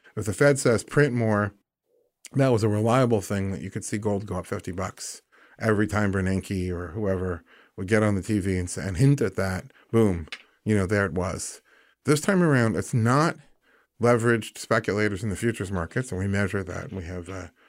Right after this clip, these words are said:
whole bunch of graphs on our website that are, that are constantly looking at that every day, which we publish for free, by the way. Um, and it's not retail, not from any of the, actually, we have two pieces of evidence. One is what people are telling us,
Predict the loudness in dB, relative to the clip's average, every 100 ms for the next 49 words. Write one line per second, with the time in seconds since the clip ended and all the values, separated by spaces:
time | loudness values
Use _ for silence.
0 | _ _ _ 0 2 2 -2 0 2 2
1 | 0 -2 0 0 -2 0 0 0 -6 -8
2 | -10 -14 -16 -6 -2 -2 -2 -4 -2 -2
3 | -2 -4 -6 -6 -4 -2 -2 -4 -10 _
4 | _ _ -6 -4 0 0 -2 -4 -2 -2
5 | -2 -2 -2 -4 -6 -10 -20 -20 _ _
6 | _ -2 2 4 2 0 -8 _ _ -20
7 | _ _ 2 4 4 2 0 2 2 2
8 | 0 0 -6 -8 -14 _ _ _ _ -6
9 | -4 -2 0 2 2 2 0 -2 -2 -2
10 | -4 -10 -20 _ -2 0 4 2 2 2
11 | 4 2 2 0 0 -2 -4 0 2 4
12 | 2 0 -4 -4 -2 -2 -4 -8 -6 -2
13 | 0 0 -2 -6 -8 -14